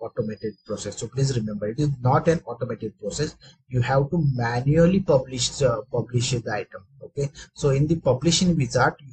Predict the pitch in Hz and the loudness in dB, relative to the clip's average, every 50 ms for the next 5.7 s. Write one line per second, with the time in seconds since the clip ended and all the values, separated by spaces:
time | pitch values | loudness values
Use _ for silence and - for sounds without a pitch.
0 | 120 127 127 135 151 151 151 143 139 135 - - - 131 127 - - 143 139 135 | -6 -2 0 0 0 0 -2 -2 -2 -4 -4 -6 -4 -4 -4 -4 -2 -2 -2 0
1 | 139 131 - 156 165 - - 120 113 - - - - 165 151 - - 143 127 127 | 0 -2 -2 -4 -4 -2 -2 -2 -2 -2 -2 -2 -2 -4 -4 -2 0 0 0 0
2 | - - - - - _ - 113 123 113 - 139 147 - - 143 123 127 127 127 | -2 -8 -16 -20 -20 _ -6 -4 -4 0 2 2 2 2 2 0 0 0 0 -2
3 | - - 127 110 101 123 135 135 - - 123 117 131 147 165 170 165 175 202 240 | -2 0 -2 -2 -2 -2 -6 -8 -6 -6 -6 -4 -2 0 0 0 2 4 6 6
4 | 240 220 - - 151 135 120 120 120 123 123 120 135 160 196 226 220 - - _ | 6 4 4 0 -4 -2 2 2 4 4 4 4 4 2 4 4 2 0 -2 _
5 | _ - _ _ - 123 117 113 113 113 113 113 110 | _ -20 _ _ -10 -6 -4 -2 0 0 0 -2 -4